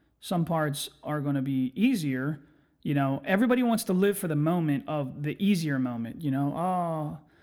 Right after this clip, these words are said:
I'm going on vacation in, in fucking four weeks, but I hate my fucking job so bad. So I'm gonna just sit at work miserable and do the bare fucking minimum,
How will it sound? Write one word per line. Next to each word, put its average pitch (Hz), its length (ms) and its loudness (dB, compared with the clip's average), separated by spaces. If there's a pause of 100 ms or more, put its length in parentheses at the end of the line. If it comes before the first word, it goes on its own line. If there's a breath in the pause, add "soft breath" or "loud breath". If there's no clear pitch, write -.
(260 soft breath)
I'm 165 140 0
going 185 220 2
on 165 160 0
vacation 160 640 0
in, 139 160 0
in 156 240 -2
fucking 156 380 -4
four 175 340 -2
weeks, 160 280 0
but 139 120 -8
I 131 100 -4
hate 160 260 -4
my 143 180 -2
fucking 151 560 -4
job 151 440 0
so 180 400 -2
bad. 151 560 -2 (400 soft breath)
So - 180 -2
I'm 147 160 2
gonna 143 180 2
just 147 340 -4
sit 196 120 2
at - 120 -4
work 151 320 -4
miserable 170 840 2
and 131 120 -2
do 156 100 0
the 139 100 -2
bare 160 320 0
fucking 151 480 -6
minimum, 135 540 -2